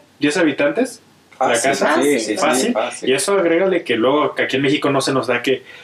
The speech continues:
Speaker 1: que, que el, el invitado, que viene la familia de visita,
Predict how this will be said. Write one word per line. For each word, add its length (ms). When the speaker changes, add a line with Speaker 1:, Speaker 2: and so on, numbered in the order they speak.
Speaker 1:
que, 560
que 360
el, 400
el 160
invitado, 640
que 100
viene 220
la 80
familia 340
de 120
visita, 520